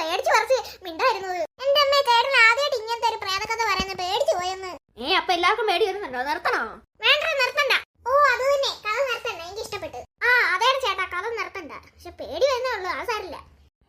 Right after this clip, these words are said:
Speaker 2: ഓ, എന്നാ ഞാൻ ബാക്കി പറയാവേ. അങ്ങനെ മിട്ടു എന്ന് പറഞ്ഞ പയ്യനാണെങ്കിൽ ആ പ്രേതത്തിന്റെ സൗണ്ട് കേട്ടിട്ടാണെങ്കിലേ അങ്ങോട്ടും ഇങ്ങോട്ടും നോക്കുക.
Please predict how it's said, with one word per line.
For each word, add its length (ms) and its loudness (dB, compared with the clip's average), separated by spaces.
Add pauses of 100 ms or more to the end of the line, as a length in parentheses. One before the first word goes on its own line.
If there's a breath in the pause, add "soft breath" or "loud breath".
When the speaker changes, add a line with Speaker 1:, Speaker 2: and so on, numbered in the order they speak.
(320)
Speaker 2:
ഓ, 40 6 (280)
എന്നാ 200 0
ഞാൻ 140 2
ബാക്കി 240 2
പറയാവേ. 380 -4 (380)
അങ്ങനെ 260 2
മിട്ടു 200 -2
എന്ന് 120 2
പറഞ്ഞ 200 6
പയ്യനാണെങ്കിൽ 440 0
ആ 100 2
പ്രേതത്തിന്റെ 420 -4
സൗണ്ട് 240 -2
കേട്ടിട്ടാണെങ്കിലേ 480 -4 (380 loud breath)
അങ്ങോട്ടും 280 0
ഇങ്ങോട്ടും 240 -2
നോക്കുക. 220 -2